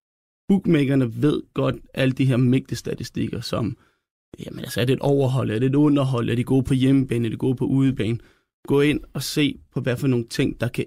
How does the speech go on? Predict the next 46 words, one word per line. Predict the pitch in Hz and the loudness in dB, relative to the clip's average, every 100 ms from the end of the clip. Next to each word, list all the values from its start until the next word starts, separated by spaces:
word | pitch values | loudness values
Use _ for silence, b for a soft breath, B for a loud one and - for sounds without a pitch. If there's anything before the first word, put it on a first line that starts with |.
| - | -2
ændre | 135 127 135 127 | 0 2 0 -2
ved | 120 | -2
de | - | -2
her | 123 123 | 0 0
mængdestatistikker. | 117 127 - - - - - - - - b b _ _ - | 0 -2 -2 -10 -10 -12 -10 -8 -8 -12 b b _ _ -2
Så | 139 | 2
hvis | 139 | 2
det | 135 | 2
er, | 135 139 - | 0 0 -2
øhm, | - - 123 113 110 _ _ _ _ _ | -4 -4 -2 -2 -4 _ _ _ _ _
igen, | - 127 123 | -6 -2 0
tag | 123 | 0
mit | 127 | -2
Crystal | - 123 113 | -2 -4 -2
Palace-spil | 127 127 127 117 | 0 0 0 -4
for | - | -2
i | 107 | -4
dag, | 113 - | -4 -4
jamen | 123 117 | -2 0
hvis | 120 123 | 0 0
Wilfried | 131 110 127 | -2 0 -4
Zaha | - 117 127 135 135 - | -2 -4 0 -2 -4 -4
ikke | 135 | -2
er | 135 | 0
med | 123 | 0
for | - | -2
Crystal | - 120 - | -6 -6 -6
Palace, | - 127 131 | -4 -4 -2
jamen | 127 117 113 b b b - | -2 -4 -4 b b b -2
gå | 151 | 0
ind | - | 2
og | 143 | -2
find | - 147 | 0 -2
de | 135 | -2
kampe, | - 113 127 | -4 -2 0
han | 131 123 | 2 0
ikke | 120 | 0
er | 127 | 0
med | 123 | 2
i, | 123 - | 0 -2
og | |
se, | - 123 | -2 -2
hvordan | 120 117 | -2 -4
de | 117 | -6
klarer | - 123 123 | -6 -4 -4
sig. | - | -4